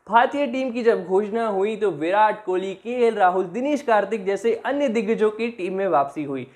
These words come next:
तो वहीं तेज गेंदबाज जसप्रीत बुमराह चोट के कारण से टूर्नामेंट से बाहर हो गए।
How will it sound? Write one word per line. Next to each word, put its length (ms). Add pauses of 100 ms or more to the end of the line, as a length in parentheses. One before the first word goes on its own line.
(140)
तो 80
वहीं 220
तेज 420
गेंदबाज 580
जसप्रीत 420
बुमराह 420 (320)
चोट 220
के 140
कारण 300
से 180
टूर्नामेंट 500
से 140
बाहर 360
हो 160
गए। 200